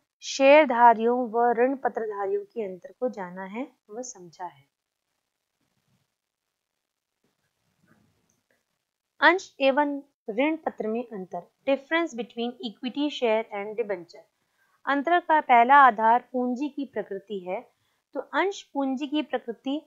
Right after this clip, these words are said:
स्वामित्व की होती है और ऋण पत्र की राशि ऋण मानी जाती है, न कि पूंजी। अंतर का दूसरा आधार प्रतिफल लेते हैं तो इन पर लाभांश के रूप में प्रतिफल मिलता है, जबकि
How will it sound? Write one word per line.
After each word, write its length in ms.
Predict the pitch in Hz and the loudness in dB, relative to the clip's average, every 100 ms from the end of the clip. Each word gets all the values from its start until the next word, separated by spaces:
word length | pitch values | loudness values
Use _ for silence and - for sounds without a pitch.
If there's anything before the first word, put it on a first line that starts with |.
| _ _ _ | _ _ _
स्वामित्व 580 | - 262 247 294 - 320 | 2 4 4 2 -6 -10
की 400 | - - 269 330 _ _ _ - | -8 -8 -6 -8 _ _ _ -8
होती 340 | 226 226 240 233 | -8 -6 -4 -4
है 160 | 240 254 _ _ _ | -4 -8 _ _ _
और 200 | 233 233 | 0 0
ऋण 140 | 240 269 | -2 -4
पत्र 340 | 277 269 294 294 | -4 -4 -6 -8
की 580 | _ _ _ - 262 | _ _ _ -8 0
राशि 460 | 233 214 202 254 262 | 6 6 6 -4 -4
ऋण 240 | 220 262 262 | 0 0 0
मानी 300 | 220 220 220 | -2 -2 -2
जाती 300 | 202 196 233 | -4 -2 -4
है, 60 | |
न 140 | 226 180 | -4 -8
कि 200 | - 240 | -12 -16
पूंजी। 400 | 247 196 165 - _ _ _ _ _ _ - | -10 -10 -12 -20 _ _ _ _ _ _ -10
अंतर 260 | 233 226 226 | -6 -4 0
का 160 | 233 | 0
दूसरा 360 | 214 226 254 247 | 0 -4 -2 0
आधार 200 | 240 254 | 2 0
प्रतिफल 480 | 214 202 220 262 254 | -2 -8 -6 -2 0
लेते 280 | 254 247 254 | 0 0 -4
हैं 360 | 247 285 320 320 _ _ - | -2 -4 -6 -10 _ _ 0
तो 120 | 285 262 | 0 2
इन 200 | 294 285 | -2 0
पर 180 | 320 | 0
लाभांश 520 | 269 233 214 233 277 269 | 6 8 8 4 2 -2
के 160 | 262 | -4
रूप 180 | 262 240 | -4 -4
में 100 | 269 | -8
प्रतिफल 440 | 226 202 220 277 269 | -10 -14 -4 -4 -2
मिलता 360 | 269 262 269 | -6 2 4
है, 200 | 269 277 | 4 2
जबकि 420 | 262 254 285 311 | -2 -6 -2 -2